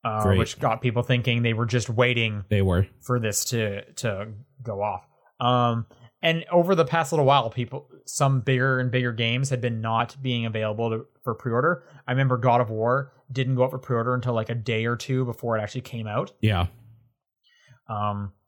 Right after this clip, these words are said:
Speaker 1: so people were wondering, like, specifically, but the, the Spider-Man's the only example so far, but is, was this one just, like, waiting for that game, for that, uh, promotion to go away so that they could get their full price?
Speaker 2: Totally.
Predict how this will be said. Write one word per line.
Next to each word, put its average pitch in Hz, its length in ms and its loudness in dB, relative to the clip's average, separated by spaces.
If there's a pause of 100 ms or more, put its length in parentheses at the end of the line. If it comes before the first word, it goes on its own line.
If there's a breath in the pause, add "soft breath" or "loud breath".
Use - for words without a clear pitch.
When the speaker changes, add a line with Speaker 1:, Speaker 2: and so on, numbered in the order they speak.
(680)
Speaker 1:
so - 140 -6
people 143 260 0
were 131 80 6
wondering, 131 300 2
like, 113 160 -4
specifically, 120 440 -6
but 113 120 -6
the, 123 180 -12
the 139 100 -4
Spider-Man's 202 400 2
the 147 60 2
only 147 140 4
example 123 360 0
so 147 160 -2
far, 170 300 2
but 123 160 -2
is, 117 220 -6
was 120 200 -4
this 123 160 -4
one 127 140 0
just, 117 140 -4
like, 123 120 0 (100)
waiting 113 520 -2 (480)
for 127 120 -4
that 110 200 0
game, 107 460 -4 (140)
for 131 100 -2
that, 113 240 -2 (220)
uh, 127 120 -8
promotion 120 460 -6
to 120 60 -4
go 117 140 0
away 117 400 0
so - 160 -10
that 113 140 -6
they 113 80 -8
could 113 160 -12
get 113 140 -8
their 113 120 -12
full 113 200 -8
price? 117 300 -4
Speaker 2:
Totally. 95 400 2